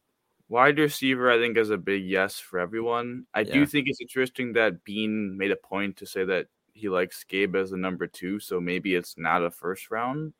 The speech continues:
Speaker 1: but maybe it's something they address maybe to get depth in the free agency and maybe later in the draft.
Speaker 2: Maybe.
Speaker 1: Uh, offensive line. I think that's
Speaker 2: Yes.
Speaker 1: a big yes.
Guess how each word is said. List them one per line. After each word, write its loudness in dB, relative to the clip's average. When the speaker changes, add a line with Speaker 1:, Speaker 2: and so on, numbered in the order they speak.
Speaker 1:
but 4
maybe 2
it's 0
something -4
they 4
address 0
maybe -4
to -2
get -2
depth -4
in -10
the -14
free -8
agency -10
and -12
maybe -6
later -2
in -2
the -6
draft. -4
Speaker 2:
Maybe. 0
Speaker 1:
Uh, 4
offensive 8
line. -2
I -8
think -4
that's 2
Speaker 2:
Yes. -16
Speaker 1:
a -20
big 2
yes. 4